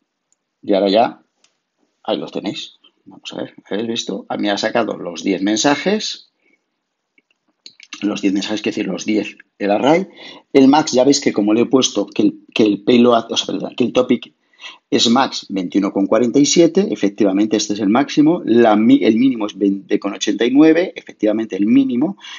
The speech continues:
y en media ya me ha sacado veintiuno con dieciocho, ya me ha calculado la media de estos datos. Bueno, pues ya lo tenemos. ¿Qué nos queda? Bueno, para, para el último vídeo.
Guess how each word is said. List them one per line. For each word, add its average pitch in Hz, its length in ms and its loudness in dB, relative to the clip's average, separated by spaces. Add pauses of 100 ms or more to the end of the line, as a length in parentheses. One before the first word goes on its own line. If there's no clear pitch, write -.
(140)
y 170 140 4
en 160 120 4
media 143 440 4
ya 120 160 0
me 107 80 0
ha 107 40 -2
sacado 110 400 -4
veintiuno 104 460 -2
con 104 160 -2
dieciocho, 90 340 -6
ya 95 160 -4
me 98 120 -6
ha - 20 -12
calculado 107 480 2
la 101 220 2
media 107 500 0
de 90 120 -8
estos - 280 -14
datos. - 480 -16 (1040)
Bueno, 123 260 0
pues 92 200 -4
ya 117 200 2
lo 104 140 2
tenemos. 101 580 -2 (520)
¿Qué 143 160 6
nos 147 180 4
queda? 131 380 0 (840)
Bueno, - 220 -10
para, 110 180 -2 (200)
para 127 100 2
el 123 60 4
último 127 220 4
vídeo. 117 260 4